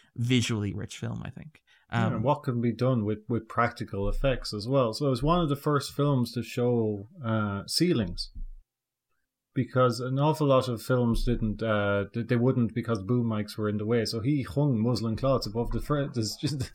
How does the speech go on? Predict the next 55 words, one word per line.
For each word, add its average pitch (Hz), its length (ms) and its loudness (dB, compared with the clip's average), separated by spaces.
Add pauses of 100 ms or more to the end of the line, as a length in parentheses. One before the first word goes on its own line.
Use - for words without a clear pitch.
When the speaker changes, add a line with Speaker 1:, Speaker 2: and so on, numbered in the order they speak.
(100)
Speaker 2:
<laughs> - 140 -12
the 135 100 2
set - 280 2
so 151 140 2
that 135 140 4
he 131 100 2
could 131 220 2 (100)
film 143 260 6
the 127 120 4
whole 131 260 2
way 131 160 4
to 123 100 -2
the 120 140 -2
ceiling. 143 460 -4
I 92 40 -6
mean, 123 220 0
this, - 320 0 (200)
this - 180 -8 (300)
Speaker 1:
Yeah. 185 100 -4 (560)
Speaker 2:
it's 156 120 -2
just 143 200 -6
brilliant. 127 500 2
Yeah. 127 140 2 (460)
Just 175 320 -2
s-, 160 220 -2
Speaker 1:
And 202 160 8
also 220 320 4
Speaker 2:
simple, 156 440 0
Speaker 1:
s-, 131 40 -6 (340)
Speaker 2:
but, 151 80 -4
hmm. 202 100 -8
Speaker 1:
yeah. - 180 -6 (720)
Simple 226 280 0
but 156 140 0
innovative. 175 360 0
And 123 120 0
again, 185 240 4
like, 175 200 2
the 165 80 2
positioning 175 400 0
of 156 40 0
the 160 80 2
mics 151 200 0
as 143 80 -2
well, 151 180 2
which 143 140 0
meant 147 140 0
that 143 140 -2
actors 143 400 2
would 135 100 0
have 127 100 0
freedom 131 340 0
to 127 80 -4
move. 131 340 0
'Cause, 127 280 0